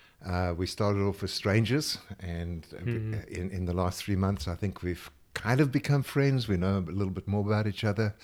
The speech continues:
Speaker 1: But the real, regardless of what we talk about or how deep we might get into some Bible study or scriptural conversation, the benefit is that there are people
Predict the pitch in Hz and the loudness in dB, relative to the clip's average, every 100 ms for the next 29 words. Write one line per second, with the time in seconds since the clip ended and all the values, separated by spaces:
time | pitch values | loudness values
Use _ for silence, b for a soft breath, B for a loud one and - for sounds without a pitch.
0 | B B B B B B - 123 - 123 | B B B B B B 6 6 6 4
1 | 117 120 156 170 170 160 120 - - 131 | 6 8 8 8 6 2 -4 -14 -6 -2
2 | 120 117 131 151 147 - 101 - 113 123 | 0 4 6 6 4 2 0 2 4 4
3 | - 127 110 - 127 - 104 101 95 92 | 2 -2 -2 0 0 2 0 2 2 -2
4 | 95 85 85 98 98 85 107 107 - 101 | -4 -4 -2 -2 -2 -2 -2 -2 -4 -2
5 | 101 101 98 - - 101 101 - 98 92 | 0 0 -2 -8 -6 0 0 0 -4 -2
6 | 104 95 85 - 90 101 104 - 104 92 | 0 0 0 -2 0 0 0 -4 -2 0
7 | 95 95 92 85 82 82 - - 113 - | 0 -2 -4 -6 -6 -6 -8 -4 -4 -2
8 | 107 101 92 - - 92 82 - 104 - | 0 0 0 -4 -4 -4 -2 0 0 0
9 | 120 117 B B B B B B B - | -4 -6 B B B B B B B -4
10 | 92 147 156 135 120 98 110 107 120 107 | 4 6 6 2 0 0 -2 -2 0 0
11 | 107 - 185 185 - | 0 0 -2 -2 -14